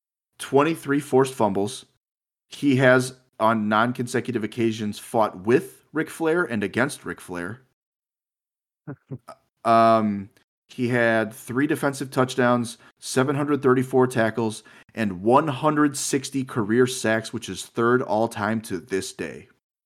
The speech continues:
Speaker 2: Wow.
Speaker 1: Kevin Greene was elected to the Pro Football Hall of Fame in twenty sixteen, and he is the missing link if you want to do two degrees of separation between Jerry Rice and Macho Man Randy Savage.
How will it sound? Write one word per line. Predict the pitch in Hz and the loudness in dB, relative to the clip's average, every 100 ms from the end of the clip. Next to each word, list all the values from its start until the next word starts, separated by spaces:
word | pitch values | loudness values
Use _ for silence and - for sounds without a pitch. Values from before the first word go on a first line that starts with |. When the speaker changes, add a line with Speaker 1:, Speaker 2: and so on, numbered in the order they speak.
| _ _ _ | _ _ _
Speaker 2:
Wow. | 87 87 104 110 90 90 _ _ _ _ _ _ | -8 -4 -2 -2 -2 -8 _ _ _ _ _ _
Speaker 1:
Kevin | - 147 165 | 0 2 2
Greene | 135 147 151 | 0 0 0
was | 127 | 0
elected | 117 120 127 | 0 0 -2
to | 131 | -6
the | 117 | -6
Pro | - 127 | 0 0
Football | 120 131 135 123 | 2 2 2 2
Hall | 113 120 | 2 -2
of | 117 | -2
Fame | - 127 | 0 0
in | 117 | 0
twenty | 110 123 110 | -4 -4 -4
sixteen, | 101 104 - - 175 180 190 185 - - _ _ | -4 -6 -8 -6 -4 -2 -2 -6 -18 -20 _ _
and | 120 135 156 143 | 0 2 2 -2
he | - 143 139 | -8 0 2
is | 127 | 2
the | 117 | 0
missing | 101 120 127 131 113 | 0 0 0 0 2
link | 117 156 - | 2 2 -2
if | 110 - | -10 -4
you | 110 | 0
want | 117 120 | 2 2
to | 127 | -2
do | 107 117 117 | -2 -2 -2
two | 110 131 | -4 -4
degrees | 139 131 135 127 | -2 0 0 -2
of | 110 | -4
separation | - 117 107 110 120 139 | -4 -4 -2 -2 -2 -4
between | 117 107 110 95 | -6 -6 -6 -6
Jerry | 101 110 123 | -2 0 0
Rice | 110 117 127 - | 0 0 -2 -8
and | 98 | -8
Macho | 95 101 107 | -4 -4 -4
Man | 101 101 90 | -6 -8 -8
Randy | 92 95 | -8 -8
Savage. | - 76 67 62 - | -10 -12 -12 -18 -20